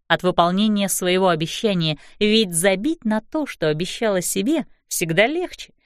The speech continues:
чем забить на то, что пообещала в своих соцсетях другим людям. Возможно, когда будешь публиковать этот пост, твоё сердечко будет чаще биться, ручки трястись, и это нормально.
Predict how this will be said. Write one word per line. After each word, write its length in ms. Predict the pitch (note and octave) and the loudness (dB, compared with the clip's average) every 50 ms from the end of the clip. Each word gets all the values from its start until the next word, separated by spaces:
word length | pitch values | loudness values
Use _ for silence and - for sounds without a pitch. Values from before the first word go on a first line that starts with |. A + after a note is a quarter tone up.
| _ _ | _ _
чем 180 | - - A3 G3+ | -2 0 0 4
забить 380 | F3+ A3 G#3 F#3+ A#3 A3+ - | 4 4 4 2 0 -2 0
на 160 | G#3+ G#3 G#3 - | 0 -2 -2 -2
то, 160 | - D#4+ D#4 | -4 -8 -8
что 180 | - - - | -6 -8 -6
пообещала 640 | F3+ - F3+ F3 E3+ F#3+ - - - C#4 C4 A#3+ F#3 | -2 0 0 0 0 -2 -6 -4 -4 -2 -2 -2 -2
в 80 | E3 - | -2 -4
своих 380 | - - G3 G3+ G#3 G3+ - | -2 0 0 0 0 -2 -4
соцсетях 880 | - - - G#3 F#3+ - - - G3 F3 E3+ - B3+ C4 A#3 - - - _ _ _ | -6 -4 -2 -4 -4 -4 -4 -4 -4 -4 -4 -4 -4 -6 -6 -8 -12 -18 _ _ _
другим 420 | - G3+ A#3 A#3 G#3+ F#3+ G#3 G3+ G3+ | 0 2 2 2 2 2 0 0 0
людям. 440 | F#3+ F#3 E3 C#3 C#3 C3+ C#3 C#3+ - _ _ _ _ _ _ _ _ _ _ _ _ _ _ _ _ _ _ _ | 0 -2 -2 -2 -4 -8 -10 -12 -16 _ _ _ _ _ _ _ _ _ _ _ _ _ _ _ _ _ _ _
Возможно, 560 | F3 F#3 A3+ A#3+ B3+ F4+ G4 F#4+ - E4 D4+ | 4 4 4 4 2 -2 -2 -2 -2 -2 0
когда 320 | C#4 - C4+ B3 A#3+ D4+ C#4+ | 0 0 0 2 2 0 0
будешь 320 | C#4 D4 C4+ C#4 B3 - | 0 0 -2 -2 -4 -2
публиковать 640 | - C#4 A#3+ C#4+ D4 - D#4+ D#4+ D#4+ D#4+ C#4 - - | -2 -2 0 0 0 0 0 2 2 0 0 -2 -4
этот 240 | F#3 - F3+ - - | -4 -4 -6 -6 -8
пост, 420 | - D4+ C4+ - - - - - _ _ _ _ _ _ _ _ _ | -8 -8 -6 -6 -8 -12 -12 -18 _ _ _ _ _ _ _ _ _
твоё 240 | - A3 C4 C4+ C#4+ | 2 2 4 4 2
сердечко 680 | C#4 - D4 D4 C#4 A#3+ C4+ E4+ F#4 - - - F4+ | 0 0 0 0 0 0 0 -2 -2 -4 -4 -4 -2
будет 380 | D4+ B3 C#4 C#4 C4+ D4+ - - | -2 0 0 0 -2 -4 -6 -8
чаще 420 | - - C4+ C4 - - - D4+ | -4 -2 -2 -2 -2 -4 -4 -4
биться, 540 | C4+ A#3+ A3+ A#3+ A3+ G#3+ - - - F3 - - _ _ | -2 0 0 -2 -2 -2 -4 -2 -2 -2 -2 -2 _ _
ручки 480 | - F3+ F#3 F3+ F3+ E3+ - - - A#3 | 0 2 2 2 0 -2 -4 -8 -8 -8
трястись, 800 | - - C4 C#4+ D4 - - - - B3 A3+ A3+ A#3 - - - _ _ _ _ _ _ _ _ _ _ _ | -6 -4 -4 -4 -4 -4 -6 -6 -4 -2 0 0 0 -2 -4 -6 _ _ _ _ _ _ _ _ _ _ _
и 180 | - A#3 A#3 C4+ | 2 2 4 2
это 220 | D#4 - - C4+ | 0 0 0 2
нормально. 840 | A#3+ A3+ A3+ A#3 A#3+ A3 G#3+ G#3 G#3 G#3 F#3 D#3 C#3+ C#3 C#3 - | 2 2 2 0 0 2 2 2 0 0 -2 -2 -4 -6 -10 -14